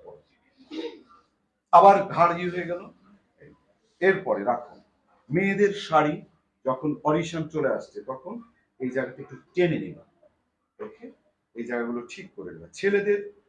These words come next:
কোটের এই জায়গায় ভাঁজ হয়। আর একটু সোজা হও, তুমি তাকাও না। না, এত শক্ত করা যাবে না। এটা ইজি, বডি ইজি থাকবে। ইয়েস। এইভাবে এবার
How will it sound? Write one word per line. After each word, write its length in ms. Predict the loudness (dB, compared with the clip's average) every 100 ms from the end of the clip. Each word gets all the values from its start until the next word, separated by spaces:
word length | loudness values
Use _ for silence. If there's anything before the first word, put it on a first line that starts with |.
| _
কোটের 280 | -2 -2 -2
এই 100 | -2
জায়গায় 280 | -2 -4 -6
ভাঁজ 200 | -10 -14
হয়। 120 | -12 -8
আর 80 | -8
একটু 180 | -8 -18
সোজা 260 | -12 -8
হও, 160 | -8 -10 -12
তুমি 120 | -14
তাকাও 300 | -14 -16 -20 -20
না। 60 | -20 _ _ -6
না, 100 | -4
এত 200 | -4 -6
শক্ত 340 | -12 -16 -14
করা 240 | -10 -8
যাবে 200 | -8 -8
না। 160 | -10 -10 -18 -20 -20
এটা 160 | -12
ইজি, 200 | -10 -10 -2
বডি 200 | -2 -2
ইজি 220 | -10 -14
থাকবে। 340 | -20 _ _ -20 _ -20 _ _
ইয়েস। 220 | -18 -18 _ _ _
এইভাবে 380 | 6 8 8 6
এবার 160 | 6